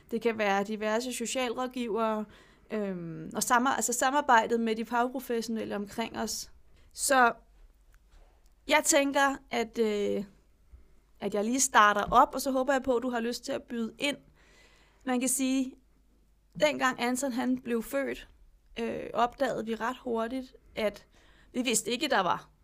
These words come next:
der var noget på spil her omkring autisme eller noget, men vi opdagede også ret hurtigt,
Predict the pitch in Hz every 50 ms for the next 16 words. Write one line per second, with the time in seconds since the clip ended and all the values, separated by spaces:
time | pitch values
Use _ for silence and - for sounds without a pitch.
0 | _ _ - _ _ - 220 196 190 190 190 196 190 190 196 185 - - - 262
1 | 269 302 330 277 262 240 226 214 190 202 214 - - 220 196 - 185 185 190 -
2 | - 247 233 - - 262 254 226 208 208 214 214 214 214 226 240 254 247 240 233
3 | 226 233 226 233 247 247 - 294 269 208 208 226 247 254 254 277 220 240 214 254
4 | 254 240 233 240 240 285 269